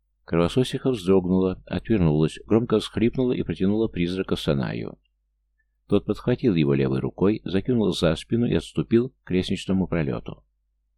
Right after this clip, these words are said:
Призрак Петров крепко ухватился за шею сталкера и задрожал.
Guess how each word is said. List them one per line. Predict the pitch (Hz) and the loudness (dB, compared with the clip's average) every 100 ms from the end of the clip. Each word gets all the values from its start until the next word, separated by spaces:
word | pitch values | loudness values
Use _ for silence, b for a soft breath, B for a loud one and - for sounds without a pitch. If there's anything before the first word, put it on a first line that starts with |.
| _ - | _ 0
Призрак | 95 82 - | 0 0 -2
Петров | - - 107 117 | -4 2 4 4
крепко | - 101 - | 0 -4 -2
ухватился | 87 90 101 90 85 | -2 0 -2 -2 -2
за | 87 | -4
шею | - 87 85 | -2 0 0
сталкера | - 123 123 - 71 | -2 -2 -2 -2 -4
и | - 95 | -2 -4
задрожал. | 101 95 98 - 60 | -4 -2 -4 -4 -6